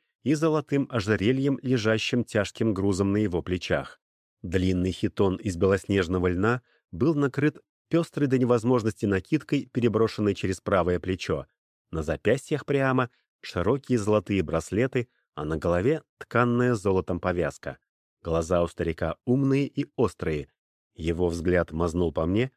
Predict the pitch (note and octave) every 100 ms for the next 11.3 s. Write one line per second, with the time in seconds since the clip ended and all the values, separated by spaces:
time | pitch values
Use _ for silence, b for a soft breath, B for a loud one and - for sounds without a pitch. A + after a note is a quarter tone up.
0 | _ - D3 D#3 C#3+ A2+ G#2+ F#2 D2+ -
1 | C#2 _ _ _ _ D2 D2+ A#2 C#3+ B2
2 | C#3 B2+ B2+ B2+ B2+ F#2+ E2 C2+ - _
3 | - F2 D#2+ - F2 E2+ F2 D#2+ C3 C#3+
4 | C#3 - C3 - F#2 F2+ G2 - E2+ D2
5 | C#2 - _ _ _ - D#2+ F2+ - B2+
6 | - C3 F#2 E2+ G2+ D#2+ - C#2 - _
7 | _ - E2+ A#2+ A2 A2+ B2 - - F#2
8 | A2 A2+ A#2 - A2+ - B2+ B2+ A2+ -
9 | G2+ F#2 D#2+ - _ _ - F2 - F#2
10 | F#2+ F2+ E2 F#2 F2 E2+ - E2+ - E2+
11 | E2 D#2